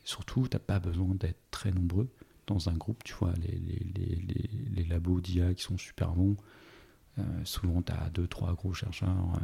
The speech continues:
euh, une belle équipe derrière et, euh, t'arrives à avoir un impact très, très fort. Je vois, Mistral, ils se sont montés, ils étaient dix, ils avaient cent millions, quelque chose comme ça. Euh, donc,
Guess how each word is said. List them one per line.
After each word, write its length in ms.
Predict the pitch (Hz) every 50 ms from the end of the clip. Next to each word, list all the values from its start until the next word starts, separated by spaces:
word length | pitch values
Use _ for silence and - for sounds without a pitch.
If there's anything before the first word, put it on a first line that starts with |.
| -
euh, 40 | - 82 82
une 120 | 82 82 80
belle 160 | 82 80 82
équipe 260 | 82 - - - 82
derrière 340 | 82 80 82 82 87 95 98 98 - - - - - - - - - -
et, 380 | 101 92 90 95 92 90 87
euh, 40 | 85 85 - - - -
t'arrives 240 | - 82 85 85 85
à 20 |
avoir 200 | 87 85 85 82 85
un 100 | 80 80
impact 260 | 82 - - 90 -
très, 140 | - - -
très 120 | - 92
fort. 280 | - - - 98 90 85
Je 120 | - -
vois, 100 | - 95 95
Mistral, 380 | 92 87 - - - - 92 90
ils 80 | 87
se 80 | - -
sont 120 | - 92
montés, 280 | 90 90 82 - - 107
ils 120 | 95 87
étaient 200 | 95 - - 95
dix, 440 | 80 85 98 104 101 - - - - - - - - - - - _ _
ils 120 | - - 104
avaient 140 | 90 95
cent 180 | 90 - - 87
millions, 280 | 82 85 87 92 98 98 92
quelque 140 | 90 - 113
chose 180 | - - - -
comme 160 | - - 98
ça. 120 | - - 107 - - - - - - - - - _ _ -
Euh, 80 | - 147 143 139 151
donc, 220 | 147 135 120 -